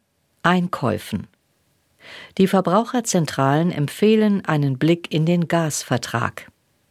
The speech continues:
Steht dort ein fester Gaspreis, dann steigt der Preis im Winter nicht.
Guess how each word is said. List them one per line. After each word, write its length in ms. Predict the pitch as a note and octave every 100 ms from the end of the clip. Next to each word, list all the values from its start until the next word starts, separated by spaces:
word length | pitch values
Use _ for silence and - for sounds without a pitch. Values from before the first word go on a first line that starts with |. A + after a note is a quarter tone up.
| _ _ _ - - -
Steht 400 | - G3 A3+ A3+
dort 240 | A3+ A3
ein 140 | E3 C#3+
fester 520 | - G#3 - - G3
Gaspreis, 1000 | D3 D#3+ E3 - - A#2 A#2+ F3 - - _ _ _ _ _ _ _
dann 180 | D3+ D#3
steigt 460 | - E3+ G3+ A3+ -
der 100 | F#3
Preis 460 | - D3 D3 -
im 260 | - D#3+ D3
Winter 340 | C3+ C3 E3
nicht. 440 | E3 C3 - -